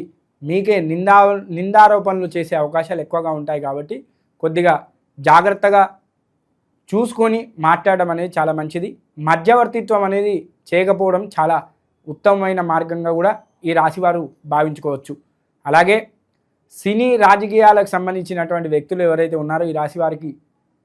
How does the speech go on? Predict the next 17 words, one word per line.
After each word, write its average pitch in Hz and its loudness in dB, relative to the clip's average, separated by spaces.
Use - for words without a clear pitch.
చాలా 190 8
అననుకూలమైనటువంటి 208 0
కాలంగా 170 2
చెప్పుకోవచ్చు. 160 -4
వారు 170 6
ఏదైతే 220 6
ఒడిదుడుకులు 214 0
ఎదుర్కొంటున్నారో 185 -2
ఆ 156 0
ఒడిదుడుకులు 202 2
కొద్దిగా 170 -2
ఎక్కువయ్యే 190 0
అవకాశం 165 0
ఉంది. 160 -14
మీ 185 0
పైన 220 4
ఉన్నటువంటి 214 0